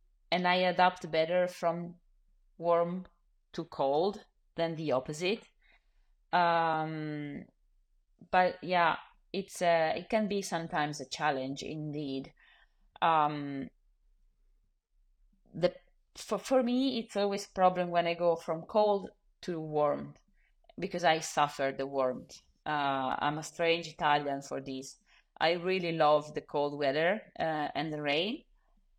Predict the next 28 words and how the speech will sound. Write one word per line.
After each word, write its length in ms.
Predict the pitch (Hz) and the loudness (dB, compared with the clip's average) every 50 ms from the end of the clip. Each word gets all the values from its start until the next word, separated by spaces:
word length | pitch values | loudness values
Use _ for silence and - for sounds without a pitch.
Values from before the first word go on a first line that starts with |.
| _ _ _ - | _ _ _ 0
uh, 380 | 170 175 170 165 156 151 151 151 | 2 2 4 2 2 0 -2 -2
in, 220 | - 156 156 156 | -4 -4 -6 -4
uh, 680 | 151 151 151 147 147 143 143 143 139 135 131 131 127 - | -4 -4 -4 -4 -4 -4 -4 -6 -6 -6 -6 -6 -8 -8
in 140 | - 160 156 | -8 -8 -4
racing. 500 | 139 139 135 135 - - 175 190 208 208 - _ _ - | -2 -2 -2 -2 -4 -6 -6 -6 -8 -8 -12 _ _ -8
I 80 | 170 | -4
mean, 220 | 165 160 151 147 - | -4 -2 -4 -4 -4
nobody 440 | 147 151 147 147 151 143 139 143 139 | -4 -4 0 4 4 4 4 2 0
loves 260 | 135 143 139 139 143 | 2 2 2 2 0
the 140 | - 147 135 | -4 -6 -2
rain, 420 | 147 160 165 160 156 151 139 147 - | 0 2 2 2 2 2 0 -2 0
but, 280 | - 147 139 131 - - _ _ _ _ _ _ _ _ _ _ _ | 0 0 0 0 -4 -12 _ _ _ _ _ _ _ _ _ _ _
uh, 120 | - 127 - - - - _ _ _ - | -6 -6 -6 -6 -12 -20 _ _ _ -4
I 80 | 156 | -2
don't 300 | 160 156 156 147 143 143 | 0 0 0 0 0 -2
really 180 | 147 156 143 139 | -4 -4 -4 -4
mind 380 | 131 143 143 143 139 131 127 117 | -2 2 2 4 4 2 0 -2
it. 160 | 117 - - _ _ _ _ _ _ _ _ | -4 -8 -12 _ _ _ _ _ _ _ _
That's 280 | - 139 131 - - 135 - - - - | -2 -2 -2 -2 -6 -10 -12 -12 -16 -10
the 120 | - 135 135 | -8 -6 -4
main 240 | 131 127 127 127 | -4 -4 -4 -4
thing. 260 | - - 123 117 123 127 - _ _ _ _ _ _ _ _ _ _ _ _ _ | -4 -4 -4 -4 -6 -8 -14 _ _ _ _ _ _ _ _ _ _ _ _ _
Um, 880 | - 175 180 175 170 165 160 156 151 147 151 151 147 147 143 139 - - - _ _ | 0 2 2 4 4 4 4 4 4 2 2 -2 -4 -6 -8 -8 -10 -12 -16 _ _
but 200 | - 175 175 170 | -2 -2 0 2
when, 420 | 180 190 190 190 185 185 180 175 - - | 0 0 0 0 0 -2 -2 -4 -8 -6
when 240 | - 170 165 160 160 | -4 -4 -2 -2 -4
it's 340 | 160 - - - - - | -6 -8 -10 -14 -10 -8
about 360 | 170 160 165 151 147 143 - | -2 2 4 6 6 4 2